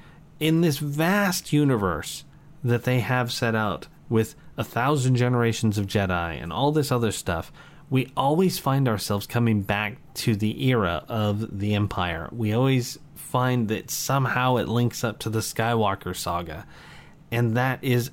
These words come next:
a dramatic problem because we are inundated with that time frame. It's like we're cramming more events here and there, sprinkling them in and hoping that they somehow mesh without finding continuity problems.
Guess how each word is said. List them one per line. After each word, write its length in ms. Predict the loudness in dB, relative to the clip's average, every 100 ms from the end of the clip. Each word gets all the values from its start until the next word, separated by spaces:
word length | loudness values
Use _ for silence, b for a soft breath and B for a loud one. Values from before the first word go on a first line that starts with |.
| -4
a 160 | -2
dramatic 760 | 0 2 4 2 0 -2 -4 -10 -20 -14
problem 580 | -2 0 2 0 -4 -8 B B B B B
because 580 | -2 0 0 0 0 -6 -14 -20 -12 -2
we 320 | 2 2 0
are 520 | 0 2 4 2 0 0
inundated 880 | 2 4 4 4 4 4 2 0 -2
with 280 | 0 0 0
that 240 | -4 -4
time 320 | -2 0 0
frame. 460 | -2 -2 -2 -2 -6 -6
It's 200 | -4 0
like 320 | 0 0 -4
we're 280 | -4 -2 -4
cramming 640 | -8 -2 0 2 2 4
more 500 | 4 4 4 4 0 B B B B B B 0
events 760 | 2 2 2 0 -4 -6 -8 -14 -20
here 420 | -10 0 4 4
and 160 | 4 4
there, 240 | 4 2
sprinkling 640 | -2 -2 0 2 2 4
them 160 | 4 4
in 260 | 4 2 2
and 200 | 0 2
hoping 400 | 2 2 2 2
that 140 | 2
they 180 | 0 0
somehow 520 | 0 0 0 2 2
mesh 520 | 2 2 0 -4 -4
without 400 | -4 -2 -2 -4
finding 360 | -4 -2 0 0
continuity 640 | 0 -2 2 4 4 2
problems. 600 | -2 -8 -10 -10 -12 -16